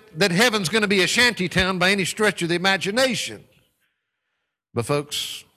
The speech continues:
that's not what's gonna make it great. It's the same thing that makes a home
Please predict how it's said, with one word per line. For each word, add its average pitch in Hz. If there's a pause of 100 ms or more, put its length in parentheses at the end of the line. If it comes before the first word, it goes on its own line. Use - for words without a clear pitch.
(840)
that's 127
not 127
what's 107
gonna 98
make 95
it -
great. - (1120)
It's -
the 127
same 143
thing 135
that 113
makes 120
a 110
home 92